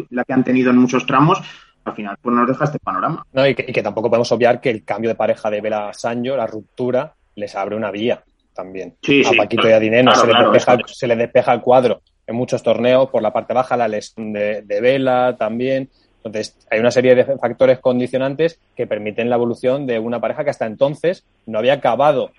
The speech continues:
Speaker 2: de estar donde, donde se supone que tiene que estar Paquito Navarro siempre. Martín Dineno era, eh, tenías la proyección A, pero Paquito siempre tiene la obligación de, de estar arriba. Y precisamente eso es lo que ha jugado a su favor.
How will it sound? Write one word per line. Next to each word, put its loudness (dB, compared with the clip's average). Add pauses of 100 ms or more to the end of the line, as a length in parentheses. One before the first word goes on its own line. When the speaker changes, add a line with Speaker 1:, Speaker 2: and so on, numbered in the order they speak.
Speaker 2:
de -10
estar -2
donde, -4
donde -2
se -6
supone 0
que 0
tiene -2
que 0
estar -2
Paquito 0
Navarro 2
siempre. -8 (300)
Martín -4
Dineno 0
era, 0
eh, -2
tenías -4
la -2
proyección -2
A, -8 (260)
pero -2 (180)
Paquito -4
siempre -2
tiene 0
la 4
obligación 0
de, -2
de -6
estar -2
arriba. -2
Y -10
precisamente 0
eso -2
es -6
lo 0
que -4
ha -10
jugado 0
a -4
su -14
favor. -2